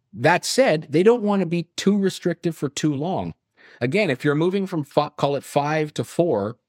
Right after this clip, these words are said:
you're still restrictive, you're just less restrictive.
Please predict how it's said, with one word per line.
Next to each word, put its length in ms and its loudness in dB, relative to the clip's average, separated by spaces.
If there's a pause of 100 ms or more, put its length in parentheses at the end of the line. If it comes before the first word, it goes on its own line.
(500)
you're 120 4
still 280 0
restrictive, 580 2
you're 120 2
just 240 -2
less 240 0
restrictive. 580 -2